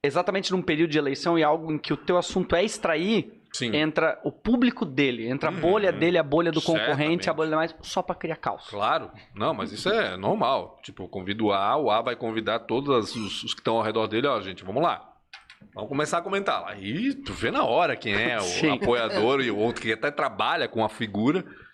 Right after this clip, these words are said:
Speaker 2: né? Falaste do prefeito, mas não só o prefeito,
Speaker 1: Sim,
Speaker 2: outros também.
Speaker 1: outros, é.
Speaker 2: E os que tão, os do contra, que vão lá também. Então acaba sendo realmente um, uma arena aquilo, sabe?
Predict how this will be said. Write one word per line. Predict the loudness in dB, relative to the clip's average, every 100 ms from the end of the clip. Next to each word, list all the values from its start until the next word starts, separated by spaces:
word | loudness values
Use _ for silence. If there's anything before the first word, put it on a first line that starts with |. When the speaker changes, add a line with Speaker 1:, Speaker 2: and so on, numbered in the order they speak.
| -20 _ _
Speaker 2:
né? | -8
Falaste | -2 -2 -2 -4
do | -4
prefeito, | -4 0 -2 -2
mas | -2 -2
não | -2
só | -2
o | -2
prefeito, | -4 -2 -2 0
Speaker 1:
Sim, | 0 2
Speaker 2:
outros | 0 -2
também. | -6 -4 0
Speaker 1:
outros, | 2 0 -2 -2
é. | -4 -6 -14 -8
Speaker 2:
E | -2 2 2
os | 0
que | -6 -2
tão, | 0 0 0
os | -2
do | -4
contra, | -2 0 0 0 -4
que | -4
vão | 0
lá | 0
também. | 0 -4 -2
Então | 0
acaba | 0 -2 -4
sendo | -4 -2
realmente | -2 -2 -8 -10
um, | -12 -12 -12 -12 -14 -14 -14
uma | -4 0
arena | 2 2 2 -2 -6
aquilo, | -14 -8 -6 -6 -4
sabe? | -4 -4